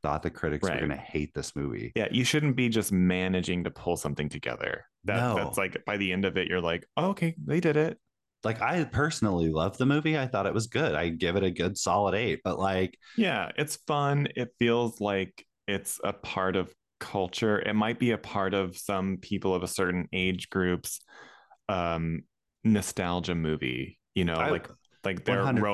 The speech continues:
Speaker 1: percent.
Speaker 2: Michelle and things like that.
Speaker 1: I, I get that one hundred percent. I could totally see that for sure.
Speaker 2: Yeah. So the critics' consensus is heartfelt and quirky,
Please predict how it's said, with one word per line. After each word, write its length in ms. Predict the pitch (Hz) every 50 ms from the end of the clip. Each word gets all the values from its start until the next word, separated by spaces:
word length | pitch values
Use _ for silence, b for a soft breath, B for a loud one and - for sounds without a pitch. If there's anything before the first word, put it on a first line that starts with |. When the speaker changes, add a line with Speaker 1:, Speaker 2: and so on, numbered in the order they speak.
| 101
Speaker 1:
percent. 220 | 104 104 104 82 85
Speaker 2:
Michelle 680 | 92 - - - 98 90 87 85 82 82 82 82 80 -
and 560 | - 90 87 85 82 82 80 82 87 85 - - - _ _ - - - _ - 107 107
things 220 | - 110 107 95
like 160 | 95 92 85 -
that. 220 | 82 71 - - - _ _ _ _ _ _ _
Speaker 1:
I, 220 | - 104 113 95 87 76 - 90 80 -
I 140 | - 101 104
get 320 | 85 80 90 87 90 - -
that 220 | 107 104 - -
one 120 | 98 92
hundred 320 | 80 - - 101 87 87 85
percent. 280 | - - - 98 85 78
I 80 | 87
could 140 | 90 - 80
totally 360 | - - 92 78 78 82 78
see 200 | 71 - - 78
that 260 | 65 65 65 60 - -
for 80 | 78
sure. 320 | - - - 69 65 - - B 156 175 B B _ _ _ -
Speaker 2:
Yeah. 260 | - 90 82 82 - - - B B B B B B B B B _
So 160 | - - 131 120
the 100 | 123 127
critics' 340 | - 143 135 139 139 - -
consensus 640 | - 120 110 110 - 104 98 90 - 95 90 90 -
is 500 | 92 95 87 87 85 85 85 85 - - - _ _ _ _ _ _
heartfelt 640 | _ - - 143 151 165 - - - 139 139 143 -
and 120 | 117 107 104
quirky, 640 | - - 127 131 131 131 - 87 78 76 85 85